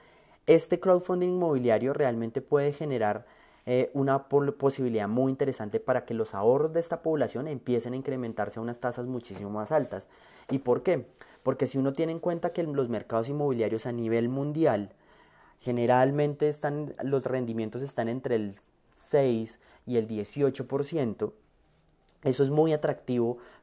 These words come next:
que tenerlo en una cuenta de ahorros, en unos bonos del tesoro o en algo así muy, como que no rinde nada, por decirlo así. Entonces,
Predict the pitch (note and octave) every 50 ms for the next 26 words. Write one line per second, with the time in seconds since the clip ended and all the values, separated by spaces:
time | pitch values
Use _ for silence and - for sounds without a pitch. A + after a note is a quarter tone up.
0 | _ - D3 C3 A#2 - B2 A#2 A2+ G#2+ A2 A#2 A#2+ B2 C3 C3 - - C#3 C3+
1 | C3 - C3+ C#3 C3+ A#2+ G#2+ A2 A2 A2 A2 A#2 A2+ - B2+ A#2+ A2 G#2+ G#2+ G#2+
2 | A2 A#2+ B2 B2+ B2+ B2 B2 B2+ A#2 - A2 - - A2 A2+ A#2 A2 G#2+ G#2 G2+
3 | G2+ G2+ G#2 G#2 A2 - - B2 A#2 B2 B2 B2 B2 B2 B2 - - - _ _
4 | - _ _ - B2+ B2 A#2 - B2 A#2+ B2 A#2+ A#2+ B2+ C3+ C3+ B2+ C3+ C3 E3+
5 | F3+ B2 G2+ G2 G2 - _ _ _ _ _ _ _ - - B2 A#2+ A#2 A2+ G#2+
6 | - A2+ A2 A#2+ B2+ C3 G3+ E3 A2 - _ _ _ _ - A#2+ A#2 A#2+ B2 B2
7 | A#2+ A#2+ A#2+ C#3 C#3 C#3+ C#3+